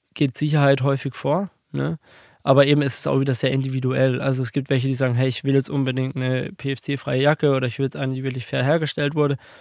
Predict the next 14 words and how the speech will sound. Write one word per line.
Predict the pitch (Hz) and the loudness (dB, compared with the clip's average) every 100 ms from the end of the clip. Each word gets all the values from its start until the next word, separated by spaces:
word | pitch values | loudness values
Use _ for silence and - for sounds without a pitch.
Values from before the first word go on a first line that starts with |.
| _ _ | _ _
Dann | 139 135 | 0 0
kauft | - 139 131 - | 4 4 4 0
der | 135 131 | 2 2
oder | 131 | 0
die | 127 | -2
Person | 135 123 127 | -4 -2 -2
das | 123 - | -2 -4
dann | 117 | -6
auch | 113 | -6
ein. | - 120 113 _ - _ _ _ | -4 -4 -4 _ -20 _ _ _
Ähm, | 135 123 123 | 2 4 2
oder | 135 127 | 0 0
dieser, | 120 127 | 0 0
"Gut, | 123 139 | 0 -2